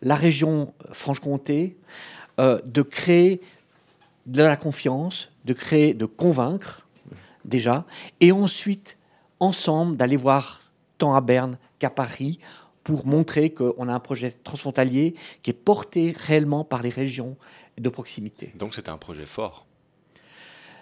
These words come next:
Speaker 1: C'est un projet fort, c'est un projet long, difficile. Il y a pas, il, il est, il est pas dans les, je dirais, dans ce qui se fait habituellement en Suisse, ce qui se fait habituellement en France. Il a fallu inventer, je dirais, quelque chose. Ça s'est passé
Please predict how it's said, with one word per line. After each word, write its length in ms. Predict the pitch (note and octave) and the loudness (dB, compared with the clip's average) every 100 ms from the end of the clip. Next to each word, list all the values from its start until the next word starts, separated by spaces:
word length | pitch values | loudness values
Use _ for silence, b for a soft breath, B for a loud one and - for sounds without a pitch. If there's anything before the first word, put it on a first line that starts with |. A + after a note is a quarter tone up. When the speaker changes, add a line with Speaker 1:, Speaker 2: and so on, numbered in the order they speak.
| B | B
Speaker 1:
C'est 240 | - C#3 - | -12 -6 -4
un 60 | |
projet 340 | - C3 A2+ A#2+ | -2 -2 0 0
fort, 320 | - D#3+ F3 | 4 4 2
c'est 80 | B2 | -4
un 40 | |
projet 300 | - A2+ A#2 | -6 -2 0
long, 300 | A#2+ D3 F3+ | 2 2 0
difficile. 640 | B2+ D#3 E3+ D3 - G#3 | -2 -4 -4 -6 -4 -2
Il 40 | A3+ | -2
y 40 | |
a 40 | - | -6
pas, 400 | - C3+ C3 B2 B B B B _ - - | 0 2 2 -2 B B B B _ -20 -14
il, 420 | - - D3+ D#3+ | -12 -6 -2 -2
il 200 | F3 D#3+ | 0 4
est, 140 | D#3+ E3 | 6 4
il 120 | D#3 | 2
est 60 | D3+ | -2
pas 220 | D3+ G#3 | 0 0
dans 200 | F3+ D#3+ | 2 2
les, 340 | D3+ D3 C#3+ C3 B B B | 4 4 2 -2 B B B
je 100 | C#3 | -6
dirais, 220 | C#3+ D#3 | -2 -2
dans 120 | F3 | -2
ce 80 | B2+ | -4
qui 120 | - | -6
se 80 | D#3 | -2
fait 120 | F3 E3 | -2 0
habituellement 520 | C#3+ E3 E3+ D3+ C3+ | -2 0 2 2 0
en 60 | |
Suisse, 340 | A#2+ - A#3 - | -2 0 -2 -4
ce 60 | |
qui 80 | D3 | -12
se 60 | - | -2
fait 80 | D3+ | 0
habituellement 520 | D3 D3+ E3 D#3 D3+ | 0 0 2 2 0
en 60 | |
France. 400 | D3 - B2+ A#2 | -2 -4 -4 -4
Il 80 | - | -4
a 20 | |
fallu 280 | A#2 C#3+ F3 - | 2 2 2 2
inventer, 800 | F#3+ G#3 E3 E3 D#3+ C#3+ D3+ E3+ B B B | 4 4 2 -2 -2 -4 -4 -8 B B B
je 120 | - | -6
dirais, 140 | C3 C3 | -2 -2
quelque 180 | B2+ B2 | -2 -4
chose. 200 | F3 F3 | -2 -2
Ça 80 | |
s'est 140 | - A#2+ | -4 -4
passé 420 | C#3+ - D#3 D3 | -2 -2 -2 -4